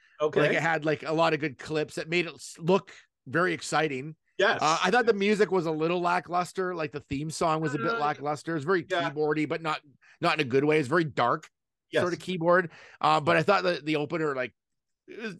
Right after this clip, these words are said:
Speaker 2: typical eighties opener with people, like,
Speaker 1: <laughs> Yes.
Speaker 2: <laughs> the name under, you know,
Speaker 1: Yeah.
Speaker 2: whatever. So it's like, it's the, uh, the
Speaker 1: But
Speaker 2: usual
Speaker 1: phrase
Speaker 2: terms
Speaker 1: frames.
Speaker 2: and, and, and name keys.
Speaker 1: Yeah.
Speaker 2: Um, so I thought it, I thought it, like, it,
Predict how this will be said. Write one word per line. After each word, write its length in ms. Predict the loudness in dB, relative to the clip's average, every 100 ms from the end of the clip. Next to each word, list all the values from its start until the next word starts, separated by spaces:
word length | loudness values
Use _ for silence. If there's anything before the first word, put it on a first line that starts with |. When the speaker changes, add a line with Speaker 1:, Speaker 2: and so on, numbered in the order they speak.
| 2
Speaker 2:
typical 380 | 4 6 4 4
eighties 360 | 4 4 4 2
opener 340 | 0 0 -2
with 120 | -2
people, 320 | -4 -2 -2
like, 300 | 0 -2 -4 _ _ _ _ _ _ _ _ _ _ _ _ _ _ _ _ _ _ _
Speaker 1:
<laughs> 160 | -2 2 2
Yes. 320 | 2 2 2
Speaker 2:
<laughs> 80 | 4 6 6 6 6
the 120 | 6 4
name 240 | 4 4
under, 280 | 4 2 4
you 120 | 4
know, 240 | 2 2 -2 -4 -2
Speaker 1:
Yeah. 120 | 4 6
Speaker 2:
whatever. 360 | 8 6 6
So 220 | 4 4 2
it's 140 | 0
like, 120 | 0
it's 200 | -2 -4 -16 -20 -4
the, 200 | 0 4 4
uh, 100 | 4
the 40 |
Speaker 1:
But 120 | 4 2
Speaker 2:
usual 200 | 2 2
Speaker 1:
phrase 100 | 2
Speaker 2:
terms 140 | 0 0 0
Speaker 1:
frames. 20 |
Speaker 2:
and, 140 | -4 -6
and, 200 | -8 -6
and 140 | -4
name 220 | -2 -4 -4
keys. 420 | -4 -4 -4 -10 -20 -18 0
Speaker 1:
Yeah. 240 | 6 6 6
Speaker 2:
Um, 240 | -2 -10 _ _ _
so 120 | -4 0
I 140 | 2
thought 200 | 2 0
it, 160 | 0 0
I 140 | 0 0
thought 240 | 0 0
it, 180 | 0 -4 _ _ _ -12
like, 240 | -12 -12 _ -18
it, 120 | -14